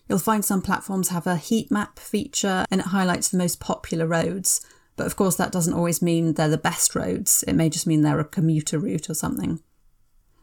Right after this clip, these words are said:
So the routes are best plotted on the desktop version of the software, but then you can simply download the app onto your phone and bingo, sat nav. You'll need to get something that fixes your phone, obviously securely to your handlebars, but there are lots of options out there for this these days.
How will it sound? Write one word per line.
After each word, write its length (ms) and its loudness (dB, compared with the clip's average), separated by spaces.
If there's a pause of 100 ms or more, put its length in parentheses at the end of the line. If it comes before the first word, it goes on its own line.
So 140 2
the 100 0
routes 300 4
are 40 -2
best 260 -2
plotted 320 0
on 100 2
the 80 0
desktop 680 -4
version 360 0
of 120 -2
the 40 -4
software, 640 -2
but 80 -4
then 160 2
you 60 0
can 140 2
simply 440 -2
download 480 0
the 100 2
app 300 0 (140)
onto 180 0
your 80 0
phone 560 0
and 160 0
bingo, 480 0
sat 300 -2
nav. 360 -4 (760)
You'll 100 4
need 140 6
to 60 0
get 180 0
something 340 2
that 140 -2
fixes 480 0
your 80 0
phone, 300 0
obviously 320 0
securely 520 0
to 120 -4
your 80 -2
handlebars, 580 0
but 160 -6
there 100 4
are 60 2
lots 260 -2
of 60 -6
options 520 -2
out 140 -2
there 200 -4
for 100 -8
this 200 -4
these 240 -2
days. 440 -6